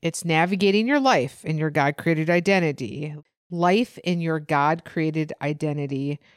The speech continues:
redefines your daily life and relationships. So it's like a whole new world now.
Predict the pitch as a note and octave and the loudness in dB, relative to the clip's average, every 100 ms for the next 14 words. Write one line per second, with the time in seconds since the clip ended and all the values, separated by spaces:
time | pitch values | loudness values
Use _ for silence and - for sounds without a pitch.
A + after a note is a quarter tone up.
0 | _ _ E3+ F3+ F#3 F3 E3 D#3+ D#3 D3 | _ _ -2 0 0 0 0 0 -2 0
1 | D3 D3 D#3 C3+ C#3+ D3 D3 B2 A2 C3 | 0 0 0 0 -2 -6 -10 -8 -8 -8
2 | A#2+ A2+ - - - - _ _ _ _ | -12 -12 -14 -14 -18 -20 _ _ _ _
3 | _ _ _ - - G3+ F#3 F#3 F3 - | _ _ _ -10 -2 0 2 0 -2 -8
4 | - G3 - G3+ F#3+ D#3+ A3+ A3 F#3+ D3+ | -6 -4 2 2 2 -2 0 0 0 -2
5 | C3 - - - | -2 -4 -12 -16